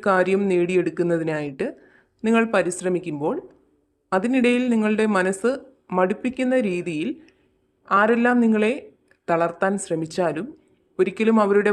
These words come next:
വാക്കുകൾ നിങ്ങൾ മുഖവിലേക്ക് എടുക്കാറില്ല. നിങ്ങളെ കളിയാക്കിയവർക്ക് മുന്നിൽ എങ്ങനെയെങ്കിലും വിജയിച്ച് കാണിക്കണം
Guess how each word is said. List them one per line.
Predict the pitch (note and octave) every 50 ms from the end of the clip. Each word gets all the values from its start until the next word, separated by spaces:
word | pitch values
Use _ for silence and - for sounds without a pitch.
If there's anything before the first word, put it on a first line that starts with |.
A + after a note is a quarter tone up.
| G3
വാക്കുകൾ | F#3+ F#3 F#3+ F#3+ - G#3 G3+ G#3 A3+ G#3+ F3+
നിങ്ങൾ | F3 E3 E3 F#3 B3+ C#4 - - _ _ _ - E3
മുഖവിലേക്ക് | E3 D3+ - E3 D#3+ D#3+ E3+ D#3+ D#3+ E3 D#3
എടുക്കാറില്ല. | C#3+ C#3+ - E3 D#3+ D#3+ D3+ D3+ C#3 C#3 D#3+ A3 D4+ - _ _ _ _ _ _ _ _ _ _ _ _ _ _ _ _ - F3+
നിങ്ങളെ | G3 G3+ A3 A3+ A#3 C4 D#4 - - - - _ _ - -
കളിയാക്കിയവർക്ക് | F3+ F3 F3+ F#3+ F#3+ F3+ F3+ F3+ - - G#3 G3+ G3+ G3+ - A3 G3+ F#3
മുന്നിൽ | E3+ E3+ E3+ F#3 C#4+ F4 - - _ _ _ _ _ _ _ - G3+
എങ്ങനെയെങ്കിലും | G#3 A3 A3+ A#3+ A#3 A3+ A3+ A3+ A3 A#3 C4 B3+ A3
വിജയിച്ച് | G3 F#3 - F#3+ F#3 G3 F#3+ - G#3+ - - F#3+
കാണിക്കണം | F3+ F3+ F#3+ G3 G#3+ G#3 - A#3 A3+ A#3+